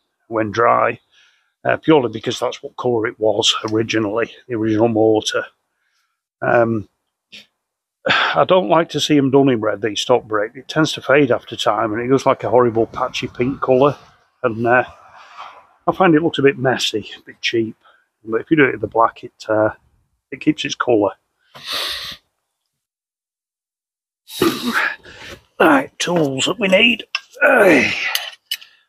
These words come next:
good old pick, of course, you know, for any, any bits that are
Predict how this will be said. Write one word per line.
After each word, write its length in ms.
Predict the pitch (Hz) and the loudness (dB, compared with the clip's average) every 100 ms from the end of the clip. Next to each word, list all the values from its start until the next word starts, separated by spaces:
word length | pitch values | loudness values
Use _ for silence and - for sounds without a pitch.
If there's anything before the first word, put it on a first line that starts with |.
| - - _ - - - _ _ - - - - - _ _ - - - _ _ _ _ _ - - - - | -16 -16 _ -12 -12 -14 _ _ -2 0 0 -2 -10 _ _ -20 -18 -20 _ _ _ _ _ -16 -12 -10 -4
good 240 | 113 127 | 0 4
old 260 | 123 117 - | 4 2 -4
pick, 240 | 143 131 | -6 -2
of 100 | 139 | -4
course, 400 | - 139 165 - | 2 4 4 2
you 80 | 151 | 0
know, 160 | 147 151 | 2 2
for 160 | - | 2
any, 320 | 143 139 123 - | 2 2 -2 -2
any 140 | 147 | -2
bits 400 | 110 151 160 - | 2 0 0 -2
that 160 | 156 131 | -2 0
are 180 | 131 | 0